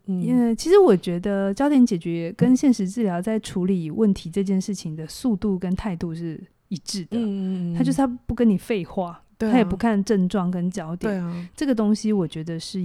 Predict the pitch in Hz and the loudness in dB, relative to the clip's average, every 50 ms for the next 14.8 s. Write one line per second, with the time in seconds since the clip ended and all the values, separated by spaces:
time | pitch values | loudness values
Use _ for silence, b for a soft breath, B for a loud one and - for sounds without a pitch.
0 | 170 170 - - 185 165 - - - - - - - _ - 208 220 220 208 196 | -6 -6 -6 -6 -6 -6 -8 -10 -14 -16 -16 -16 -18 _ -10 -6 -4 -4 -4 -4
1 | 180 180 233 320 294 320 302 294 285 262 247 240 214 165 165 - 160 165 170 - | -4 -4 -4 -2 0 2 2 4 4 4 4 4 2 0 -2 -6 -8 -8 -8 -10
2 | - - 240 226 233 _ - 254 247 226 220 208 196 185 180 175 - _ _ _ | -12 -10 -8 -8 -8 _ -4 0 2 2 4 2 2 0 -2 -6 -8 _ _ _
3 | - - - 170 170 196 196 - - - 208 - _ _ _ _ _ _ - 170 | -4 -4 -2 0 -2 -2 -2 -4 -8 -8 -16 -20 _ _ _ _ _ _ -8 -6
4 | 165 175 190 202 202 196 233 240 294 285 269 269 240 233 240 233 233 247 226 220 | -4 -4 -4 -6 -8 -4 2 4 4 6 6 6 6 6 6 4 4 4 4 2
5 | 214 202 208 214 - - 220 190 170 151 156 160 165 170 165 160 165 175 185 165 | 2 2 0 0 0 0 -2 -2 -2 -4 -6 -8 -8 -8 -8 -8 -8 -8 -8 -6
6 | 165 180 196 - - 190 156 147 160 170 - 190 - 233 180 180 185 190 B B | -6 -6 -6 -8 -10 -14 -14 -12 -14 -12 -6 -2 0 0 0 0 -2 -2 B B
7 | B B B B B B B _ - 226 196 185 - 185 180 202 202 190 185 185 | B B B B B B B _ -4 -2 -2 -2 -4 0 0 0 0 0 0 0
8 | 208 202 196 160 151 156 - 170 160 - - 170 - 165 - - - - _ _ | 0 -2 -2 -4 -12 -10 -12 -14 -14 -12 -12 -14 -12 -12 -14 -12 -14 -16 _ _
9 | 247 254 240 202 175 170 320 330 339 359 - - 403 339 269 226 - 196 180 - | -6 -4 -4 -4 -4 0 0 2 2 2 2 2 6 6 6 6 4 -2 -2 0
10 | 240 220 180 170 160 160 175 - - 240 226 - - 185 151 _ - - - - | -2 -2 -2 -2 -2 -2 -4 -2 -2 -4 -2 -2 -2 -4 -4 _ -14 -16 -14 -12
11 | - 175 160 170 175 220 214 214 202 - 294 285 214 151 - 165 190 - - 202 | -12 -12 -10 -8 -6 -4 -4 -4 -2 0 0 0 0 0 -2 -8 -8 -4 -2 -2
12 | 214 226 - - 269 262 311 285 - - 190 160 170 175 185 - 233 247 262 269 | -2 -2 -2 -2 -2 0 0 0 0 -2 -4 -4 -2 -4 -4 -2 2 4 4 2
13 | - - 262 233 214 180 170 175 190 208 214 - 262 247 220 214 - - 170 170 | 2 2 -2 0 2 2 2 2 2 0 0 0 0 0 0 0 -2 -2 -4 -4
14 | 190 220 220 208 - - - 175 160 156 160 - 180 175 175 | -2 -2 -2 -2 -4 -4 -4 -4 -4 -4 -8 -6 -6 -4 -4